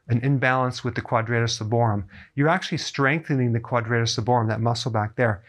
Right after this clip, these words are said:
It wouldn't even hurt to be able to do this on a regular basis and do both sides. Once your pain is gone, and strengthen that muscle.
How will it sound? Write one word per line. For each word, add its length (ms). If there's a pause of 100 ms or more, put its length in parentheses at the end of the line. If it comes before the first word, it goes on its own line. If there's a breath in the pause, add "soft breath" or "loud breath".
(240 loud breath)
It 80
wouldn't 320
even 160
hurt 480 (300)
to 80
be 120
able 160
to 80
do 240
this 220
on 80
a 60
regular 300
basis 840 (500)
and 140
do 100
both 300
sides. 640 (200)
Once 300
your 120
pain 320
is 120
gone, 520 (500 loud breath)
and 120
strengthen 520
that 160
muscle. 480